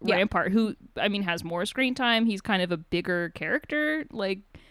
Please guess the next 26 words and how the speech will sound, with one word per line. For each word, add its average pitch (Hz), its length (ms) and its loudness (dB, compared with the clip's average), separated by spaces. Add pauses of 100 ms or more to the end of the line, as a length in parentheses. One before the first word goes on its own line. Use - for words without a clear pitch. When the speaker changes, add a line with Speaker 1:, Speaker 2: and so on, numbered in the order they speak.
(320)
Speaker 2:
in 208 160 0
the 196 140 0
entire 185 520 0 (140)
series, 269 680 -2 (440)
uh, 190 220 2
which 208 180 4
is 233 100 4
really 247 180 4
interesting 294 360 0
to - 80 -6
me 165 160 -2
'cause, 185 160 -4
like, 170 340 -2
I 214 60 2
don't 254 100 0
know, 165 400 -2
he's, - 400 -6 (120)
he's 240 200 -2
a 262 60 -2
really 294 260 0 (340)
fascinating 170 540 -2
person. - 480 -8 (400)
Um, 185 500 -2
but 190 140 -2
Speaker 1:
But 220 120 8
Speaker 2:
yeah. 147 180 0